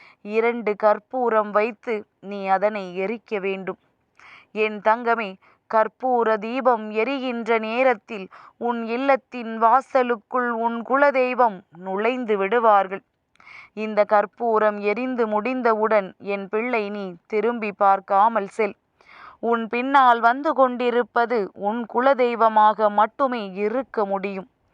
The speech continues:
என் பிள்ளையே, நாளைய விடியலில் உன் வாழ்க்கையில் இத்தனை காலமாக உன் குலதெய்வத்தின் அன்பிற்காக ஏங்கினாயல்லவா? "அம்மா, எனக்கு குலதெய்வம் யார் என்று தெரியவில்லை" என்று சொல்லி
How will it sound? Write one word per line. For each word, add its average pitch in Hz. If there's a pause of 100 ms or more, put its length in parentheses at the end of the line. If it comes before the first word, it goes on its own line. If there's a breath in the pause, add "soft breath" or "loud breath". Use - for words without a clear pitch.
(460 loud breath)
என் 208
பிள்ளையே, 214 (380)
நாளைய 202
விடியலில் 208 (300 loud breath)
உன் 226
வாழ்க்கையில் 226 (260 soft breath)
இத்தனை 247
காலமாக 233 (120)
உன் 214
குலதெய்வத்தின் 233
அன்பிற்காக 226
ஏங்கினாயல்லவா? 220 (640 loud breath)
"அம்மா, 214 (240 loud breath)
எனக்கு 240
குலதெய்வம் 254
யார் 247
என்று 254
தெரியவில்லை" 247
என்று 233
சொல்லி 240